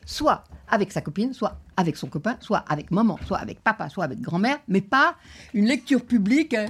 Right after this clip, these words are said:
Et tout le monde montre sa culotte, d'accord ? Ok, qui n'a pas, qui n'a pas montré sa culotte ou plutôt, euh, ses fesses, carrément ?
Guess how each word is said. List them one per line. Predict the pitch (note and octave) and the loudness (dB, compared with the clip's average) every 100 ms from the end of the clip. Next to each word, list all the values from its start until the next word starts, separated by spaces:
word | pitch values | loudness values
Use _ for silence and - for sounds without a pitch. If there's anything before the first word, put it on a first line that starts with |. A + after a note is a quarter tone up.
| - | -6
Et | A#3 | -4
tout | - | 0
le | E4 | 2
monde | E4+ F#4 | 2 2
montre | F#4 | -4
sa | F#4 | -4
culotte, | D#4+ F4 F#4 G#4+ E4+ | -2 4 4 6 2
d'accord ? | D#4 F#4 F#4+ G#4 A4 A4+ | 2 4 4 6 4 2
Ok, | D4+ E4+ F4+ G4+ - | 0 0 0 0 2
qui | F#4+ | 2
n'a | F4 | 2
pas, | F4 D4+ C#4 C4+ | 2 0 -2 -4
qui | F#4 | -2
n'a | G4 | 0
pas | E4+ D4+ | 0 -2
montré | C#4 C4+ - C#4 | -4 -6 -6 -6
sa | C4+ | -6
culotte | A3+ B3+ A#3+ D4+ F#4 C#4 | -6 -2 0 0 0 0
ou | A#3 | 0
plutôt, | F#3 F3 A3 F3+ | -2 -4 -4 -4
euh, | |
ses | E3 D3+ | -6 -6
fesses, | A#3 F4+ - | -4 -6 -4
carrément ? | D#3+ D#3+ A#3 F4 | -6 -6 -6 -6